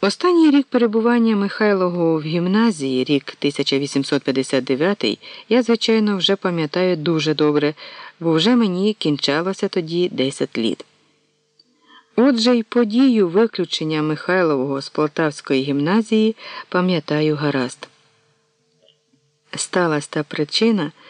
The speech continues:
зовсім несподівано. Ждали тато й мама, що син їх незабаром приїде укінченим гімназистом, дійшовши, звичайно, кінця курсу щасливо,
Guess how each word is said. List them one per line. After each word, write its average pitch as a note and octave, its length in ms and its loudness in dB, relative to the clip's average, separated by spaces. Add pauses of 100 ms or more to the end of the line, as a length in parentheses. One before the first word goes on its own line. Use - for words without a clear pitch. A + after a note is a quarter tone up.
(300)
зовсім A#3 560 0
несподівано. C#3 840 -4 (1120)
Ждали G3 500 2
тато F#3+ 340 -4
й C#3+ 80 -2
мама, F#3+ 460 0 (320)
що - 280 0
син C#4 340 4
їх A3+ 200 -2
незабаром G3 800 0
приїде F3+ 600 0 (340)
укінченим E3 840 0
гімназистом, D3 1000 0 (460)
дійшовши, B3+ 580 2
звичайно, A3+ 640 2
кінця F3+ 600 -2
курсу D#3+ 460 -2
щасливо, B3+ 840 2